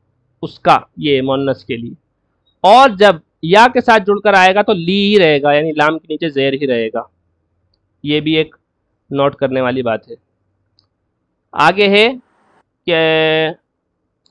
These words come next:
ली अकुन means I have a brother, literally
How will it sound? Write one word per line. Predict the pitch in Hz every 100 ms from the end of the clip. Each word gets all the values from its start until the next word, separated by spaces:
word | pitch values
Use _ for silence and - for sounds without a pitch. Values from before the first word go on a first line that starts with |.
| -
ली | 156 247 269
अकुन | 208 220 175 127 _
means | 156 202 240 - -
I | 180 214
have | 196 202
a | 190
brother, | 156 156 143 127 117 _ _ _ _ _ _
literally | 143 175 196 208 220 226 233